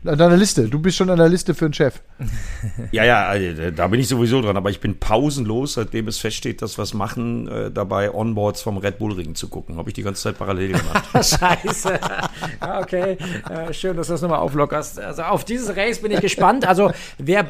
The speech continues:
Speaker 3: meistbietend an mich herantritt, den coache ich natürlich sehr gerne.
Speaker 1: Ja, ich hab den
Speaker 2: Ich hab
Speaker 1: Tom-,
Speaker 2: schon
Speaker 1: ich hab,
Speaker 2: einen Coach.
Speaker 1: ich hab den Tomczyk längst verschlichtet. Äh, den längst,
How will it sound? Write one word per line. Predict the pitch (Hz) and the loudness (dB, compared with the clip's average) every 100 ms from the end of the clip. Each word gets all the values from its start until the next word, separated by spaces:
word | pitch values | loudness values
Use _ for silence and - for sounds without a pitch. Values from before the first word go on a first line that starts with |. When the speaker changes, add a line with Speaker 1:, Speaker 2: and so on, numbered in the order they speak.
| 180 | -4
Speaker 3:
meistbietend | 131 170 240 - - 220 226 214 | 2 4 4 0 -2 -4 -2 -2
an | 202 180 | -2 0
mich | 160 | 0
herantritt, | 156 165 196 185 185 | 2 0 -2 -6 -6
den | 170 156 - | -6 -10 -6
coache | 156 151 | -6 -6
ich | |
natürlich | 139 135 123 | -12 -12 -12
sehr | - 117 | -8 -8
gerne. | 113 - 117 - - - - - - - - - | -10 -14 -16 -14 -12 -12 -12 -10 -4 -2 -2 0
Speaker 1:
Ja, | 320 113 208 | 0 2 0
ich | |
hab | 151 | 2
den | - | 2
Speaker 2:
Ich | 160 | 4
hab | 170 | 4
Speaker 1:
Tom-, | |
Speaker 2:
schon | 143 123 | 4 4
Speaker 1:
ich | |
hab, | 147 | 4
Speaker 2:
einen | 120 | 4
Coach. | 110 - | 4 0
Speaker 1:
ich | 160 160 | 2 4
hab | 160 | 6
den | 151 | 4
Tomczyk | 147 147 147 127 | 4 4 2 0
längst | 135 131 | 0 0
verschlichtet. | 123 - 120 - 110 | -4 -4 -6 -6 -4
Äh, | 156 - 120 123 123 | -2 -2 -2 0 -2
den | 117 | 0
längst, | 120 110 | -2 -2